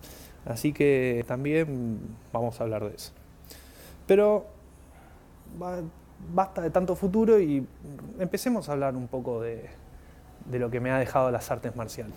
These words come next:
Hacía, no sé, teníamos eventos, teníamos cumpleaños y era siempre un buen momento para reunirnos fuera del, del gimnasio,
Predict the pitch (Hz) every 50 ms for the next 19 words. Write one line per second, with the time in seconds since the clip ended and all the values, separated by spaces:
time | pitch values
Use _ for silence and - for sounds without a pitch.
0 | - - - - - - 208 220 208 202 196 190 185 180 175 170 165 156 151 143
1 | 135 - - - - - - - - - - - - - 151 156 143 - 131 120
2 | 117 117 - - - - - - - - 139 151 151 147 131 113 - - - -
3 | - - - - - - - - 127 135 147 147 143 131 - 135 139 143 - -
4 | - - 120 123 131 131 123 117 - 120 113 113 120 127 135 135 131 131 131 135
5 | 135 - - - 135 131 135 139 139 143 143 143 - 151 143 139 147 139 139 143
6 | 139 143 135 135 143 147 147 156 139 131 123 120 120 120 120 120 123 131 139 135
7 | - - 143 131 127 123 120 113 107 110 107 107 107 107 110 - - 117 110 110
8 | - 117 113 120 127 120 - - 123 120